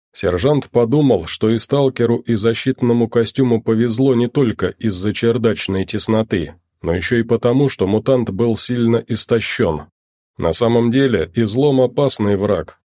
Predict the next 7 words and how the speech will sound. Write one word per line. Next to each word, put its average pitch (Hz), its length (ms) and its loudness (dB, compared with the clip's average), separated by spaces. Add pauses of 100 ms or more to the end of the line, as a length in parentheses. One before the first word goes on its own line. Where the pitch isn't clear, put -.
(340)
Он 98 220 0
запросто 131 560 0
мозжит 120 560 2
своей 120 380 0
лапой-колотушкой 117 1200 0
черепа 113 500 0
кровососом, 110 920 0